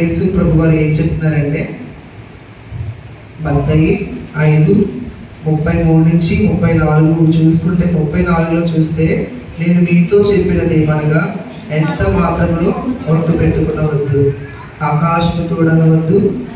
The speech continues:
అది దేవుని సింహాసనము. భూమి తోడనవద్దు,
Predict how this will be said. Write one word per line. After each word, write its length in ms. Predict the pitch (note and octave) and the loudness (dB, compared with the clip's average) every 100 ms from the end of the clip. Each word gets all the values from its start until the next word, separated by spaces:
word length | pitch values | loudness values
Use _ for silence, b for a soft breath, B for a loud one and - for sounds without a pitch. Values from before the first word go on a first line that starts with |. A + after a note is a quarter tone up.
| - | -8
అది 180 | D#3+ D#3+ | -6 -4
దేవుని 400 | D#3 D#3+ D#3+ D#3+ | 0 2 2 0
సింహాసనము. 800 | D#3+ D#3+ D#3+ D#3+ D#3+ D#3 D#3 - - B2 - | -2 -2 0 0 -2 -2 0 -2 -4 -8 0
భూమి 300 | D#3+ E3 F3 | 2 4 2
తోడనవద్దు, 720 | F3 E3 E3 E3 D#3+ D#3+ F3+ | 0 0 0 2 2 2 0